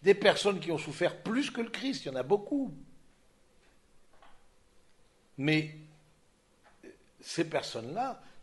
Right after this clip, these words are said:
ni, ni elles-mêmes, elles peuvent se sauver. Il faut bien ce contact. Le salut, il vient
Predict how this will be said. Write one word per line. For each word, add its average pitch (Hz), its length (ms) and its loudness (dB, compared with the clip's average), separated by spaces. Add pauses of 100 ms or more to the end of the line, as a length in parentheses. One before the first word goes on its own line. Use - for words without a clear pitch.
(220)
ni, 143 340 -4
ni 147 220 0
elles-mêmes, 214 400 0
elles 127 140 -4
peuvent - 220 -14
se - 140 -8
sauver. 107 440 -10 (320)
Il 127 80 -4
faut 160 160 2
bien 190 220 2
ce - 160 -2
contact. 190 840 2 (280)
Le 165 140 6
salut, 185 440 4
il 156 60 2
vient 135 320 0